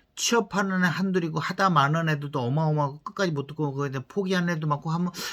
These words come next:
내가 보기엔 취업하는 애 한둘이고 그 한둘 주-, 조차도 들어가서 이제 버티니 많이 하고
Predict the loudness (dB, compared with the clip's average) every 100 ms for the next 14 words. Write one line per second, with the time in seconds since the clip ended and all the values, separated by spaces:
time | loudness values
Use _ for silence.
0 | -4 -2 -2 -4 -4 -4 -2 0 4 4
1 | 4 2 2 2 2 2 2 4 0 2
2 | 0 4 4 4 2 2 0 -2 -4 -6
3 | -4 0 0 0 2 6 4 2 -12 -16
4 | 2 6 8 8 6 6 4 4 2 2
5 | 0 0 -2 2 4 2 2 0 0 2
6 | 0